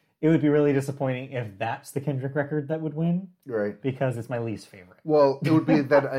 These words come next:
Speaker 2: a makeup award.
Speaker 1: Yeah, that's, and I did see somebody say, more or less, "Oh, this could be a re-, uh, Return of the King-ing Kendrick Lamar here."
Speaker 2: Yes.
Speaker 1: Which I don't think is fair to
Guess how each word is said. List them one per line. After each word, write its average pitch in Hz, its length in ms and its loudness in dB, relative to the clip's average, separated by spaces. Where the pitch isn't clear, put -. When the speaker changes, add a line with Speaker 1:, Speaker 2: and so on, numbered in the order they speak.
Speaker 2:
a - 60 -2
makeup 143 340 0
award. 107 400 -8
Speaker 1:
Yeah, 185 360 6
that's, 185 200 -8
and 165 240 -6
I 151 80 -2
did 143 200 -2
see 160 140 -2
somebody 135 300 -4
say, 113 400 -12
more 107 180 -14
or 104 80 -12
less, 101 380 -18
"Oh, 113 140 -16
this 110 140 -16
could 113 180 -14
be 117 180 -16
a 104 320 -16
re-, 131 260 -4
uh, 123 400 2
Return 135 360 -4
of 135 100 -6
the 135 60 -8
King-ing 120 640 -10
Kendrick 110 380 -14
Lamar 104 360 -14
here." 95 320 -20
Speaker 2:
Yes. 107 300 -8
Speaker 1:
Which 123 180 -10
I 120 80 -2
don't 113 180 -6
think 110 200 -10
is 98 160 -20
fair 92 280 -20
to - 80 -20